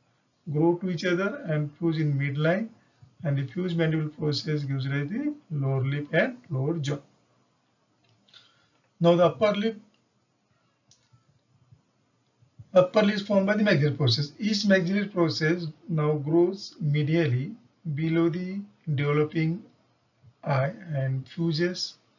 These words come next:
first with the lateral nasal process, then with the medial nasal process. Here the medial and the lateral nasal process,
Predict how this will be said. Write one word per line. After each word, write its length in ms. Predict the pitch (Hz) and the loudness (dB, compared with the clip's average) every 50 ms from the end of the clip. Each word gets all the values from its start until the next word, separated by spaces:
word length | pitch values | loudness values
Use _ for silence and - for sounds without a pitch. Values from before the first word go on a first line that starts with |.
| _ - _ _ _ _ _ _ _ _ _ _ | _ -20 _ _ _ _ _ _ _ _ _ _
first 440 | _ - - 190 190 190 190 - - | _ -2 2 4 4 4 2 -2 -4
with 160 | 165 165 139 | -4 -4 -2
the 200 | 139 160 165 165 | -2 -2 -2 -2
lateral 640 | 156 147 131 131 131 131 131 135 131 113 175 185 196 | -2 -4 -2 -2 0 2 2 2 0 0 -4 -4 -4
nasal 320 | 190 190 180 196 202 202 196 - - | -4 -4 -4 -2 -4 -4 -4 -6 -6
process, 600 | 196 196 202 196 - 214 220 214 - - - _ _ _ _ _ _ _ _ _ _ _ _ _ _ - | -4 -4 -4 -4 -6 -8 -10 -12 -14 -16 -20 _ _ _ _ _ _ _ _ _ _ _ _ _ _ -8
then 320 | 156 151 170 175 170 165 | -2 2 2 2 2 2
with 180 | 156 165 160 143 | 0 0 -2 0
the 300 | 160 226 277 330 349 - - - _ _ _ _ - | 2 2 4 4 2 0 -4 -18 _ _ _ _ -6
medial 280 | 151 156 156 160 160 | -4 -2 0 0 0
nasal 280 | 160 156 143 127 143 120 | 0 0 0 -2 -2 -4
process. 640 | 117 - 240 240 113 - - - - - - - - _ _ _ _ _ _ _ _ _ _ _ _ _ _ _ _ _ _ _ _ _ _ _ _ _ _ _ _ _ _ _ _ _ _ _ _ _ _ _ _ _ _ _ _ _ _ _ _ _ _ _ _ _ _ _ _ _ _ _ _ - _ _ _ _ _ _ _ - - _ - | -6 -8 -12 -10 -8 -8 -10 -10 -10 -16 -16 -16 -18 _ _ _ _ _ _ _ _ _ _ _ _ _ _ _ _ _ _ _ _ _ _ _ _ _ _ _ _ _ _ _ _ _ _ _ _ _ _ _ _ _ _ _ _ _ _ _ _ _ _ _ _ _ _ _ _ _ _ _ _ -20 _ _ _ _ _ _ _ -20 -18 _ 4
Here 160 | 180 175 175 | 4 4 4
the 100 | 151 170 | 4 0
medial 720 | 196 175 160 170 190 175 202 226 247 262 262 247 277 - - _ _ _ _ _ - | 0 4 4 6 6 6 6 6 6 6 4 0 -4 -10 -12 _ _ _ _ _ -4
and 140 | 208 202 202 | -2 -2 0
the 60 | 226 214 | 0 2
lateral 320 | 190 175 165 - 170 170 | 4 4 4 4 2 -4
nasal 240 | 165 160 151 160 156 | -4 -2 -2 -4 -4
process, 760 | 151 - 170 160 156 151 - 175 180 - - - - - - | -6 -6 -8 -8 -6 -6 -8 -10 -12 -12 -14 -16 -16 -18 -20